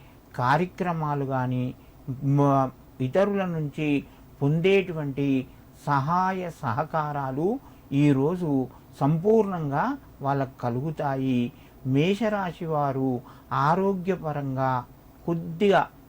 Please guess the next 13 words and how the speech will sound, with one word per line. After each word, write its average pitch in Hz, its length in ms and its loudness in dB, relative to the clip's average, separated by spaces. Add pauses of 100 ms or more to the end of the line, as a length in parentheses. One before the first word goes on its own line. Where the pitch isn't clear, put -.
జాగ్రత్తలు 143 1120 -4 (300)
పాటించవలసి 160 1120 -2 (300)
ఉన్నది. 123 680 -2 (380)
మేషరాశి 196 720 0
వారికి 139 680 -2 (300)
ఈరోజు 160 600 0
మనం 147 480 -2 (320)
కలిసొచ్చే 175 640 -2
రోజుగానే 143 840 -4 (420)
చెప్పుకోవచ్చును. 131 1120 -2 (340)
వీళ్ళ 185 280 4
పనులు 160 500 -2
కూడా 147 500 0